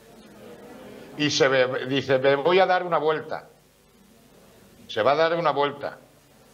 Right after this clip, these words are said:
Y al cabo del rato no vuelve la niña. Y los padres empiezan a mosquear y dicen, y salen a la calle para ver dónde estaba su hija.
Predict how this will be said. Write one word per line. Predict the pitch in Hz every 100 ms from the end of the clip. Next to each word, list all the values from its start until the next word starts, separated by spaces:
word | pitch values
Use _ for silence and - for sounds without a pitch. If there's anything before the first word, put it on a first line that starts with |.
| - - -
Y |
al | 117 117
cabo | 156 170
del | 170 170
rato | 160 180 - 180 180
no | 147 147 160
vuelve | 170 160
la | 147 139
niña. | 180 156 117
Y |
los | 113 -
padres | 156 165 160
empiezan | 156 156 143 151
a | 156
mosquear | 156 - 160 180
y |
dicen, | 170 131 127 - - -
y |
salen | - 151 151
a | 151
la | 151
calle | 165 160 185
para | 160 127
ver | 123 135
dónde | 139 131
estaba | 120 143 135
su | 127 151
hija. | 165 82